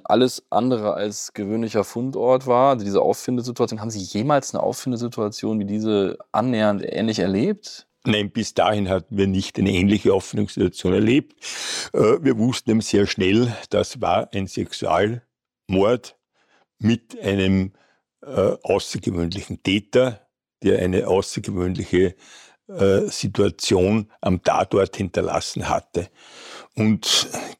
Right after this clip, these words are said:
Speaker 2: so war es natürlich auch in den Medien. Das ist natürlich eingeschlagen. Äh,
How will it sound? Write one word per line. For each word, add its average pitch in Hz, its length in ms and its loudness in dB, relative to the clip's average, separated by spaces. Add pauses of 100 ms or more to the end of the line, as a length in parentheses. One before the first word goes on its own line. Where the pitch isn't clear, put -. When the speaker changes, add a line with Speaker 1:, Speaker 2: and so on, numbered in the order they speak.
(140)
Speaker 2:
so 113 420 2
war 90 180 4
es 104 140 0
natürlich 101 440 -2
auch 95 220 2
in 104 100 -2
den 95 180 -2
Medien. 85 560 -6 (320)
Das - 440 -6
ist 208 280 0
natürlich 107 520 0
eingeschlagen. 92 800 2 (480)
Äh, 107 420 2